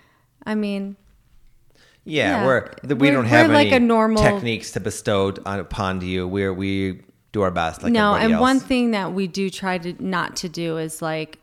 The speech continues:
Speaker 1: name call when we're fighting, you know? Like, we try to be at least respectful enough to not say, like, "Hey, quit being such an asshole," um, and things like that.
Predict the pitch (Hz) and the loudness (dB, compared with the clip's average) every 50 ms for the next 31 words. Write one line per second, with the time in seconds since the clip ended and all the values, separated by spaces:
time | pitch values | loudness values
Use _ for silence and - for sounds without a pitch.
0 | _ - 185 180 175 170 165 165 156 - - - 160 151 147 147 147 147 156 - | _ -8 -6 -4 -4 -2 -4 -4 -6 -8 -8 -6 -6 -6 -6 -6 -8 -10 -10 -10
1 | - 170 165 156 156 160 156 - - 160 - - - - - - 175 170 165 160 | -8 -8 -6 -6 -6 -8 -8 -8 -8 -8 -8 -8 -10 -10 -10 -10 -8 -8 -6 -6
2 | 160 156 156 156 156 156 160 151 - 170 175 175 165 - - 180 165 165 165 151 | -6 -6 -6 -6 -6 -6 -8 -8 -8 -6 -6 -6 -6 -6 -6 -4 -4 -4 -4 -4
3 | 160 175 170 - - 180 190 180 - - - 170 - - - 180 160 165 - - | -4 -4 -4 -4 -4 -4 -4 -6 -6 -8 -10 -10 -10 -8 -6 -6 -6 -6 -8 -10
4 | 170 160 156 156 156 151 156 - - - - - - - - _ _ _ - - | -8 -6 -6 -4 -4 -6 -6 -8 -12 -18 -20 -20 -20 -20 -20 _ _ _ -6 -4
5 | 185 175 170 165 156 156 - - - - - 170 160 151 151 - - - 196 240 | -4 -2 -2 -2 -2 -2 -4 -6 -8 -8 -6 -4 -4 -4 -6 -6 -8 -6 -4 -2
6 | 226 196 180 - - 247 233 240 - 233 220 208 196 202 214 208 - 196 190 196 | -2 -2 -2 -4 -4 -4 -4 -4 -4 -2 -2 -2 -2 -4 -6 -6 -6 -6 -6 -4
7 | 190 185 175 - - 165 156 151 151 147 - _ _ _ _ _ _ _ _ _ | -4 -6 -6 -8 -6 -6 -4 -6 -6 -8 -12 _ _ _ _ _ _ _ _ _
8 | _ _ _ - - 175 175 170 165 160 156 151 151 156 156 151 - - - _ | _ _ _ -12 -6 -4 -2 -2 -2 -2 -2 -4 -4 -6 -6 -8 -10 -14 -18 _
9 | _ _ _ _ _ _ _ _ _ _ _ _ - 180 170 160 160 160 - 185 | _ _ _ _ _ _ _ _ _ _ _ _ -8 -6 -6 -4 -4 -4 -4 -4
10 | 175 165 160 170 151 147 - - 156 147 143 143 - - | -4 -4 -4 -6 -6 -6 -6 -6 -6 -4 -6 -6 -8 -10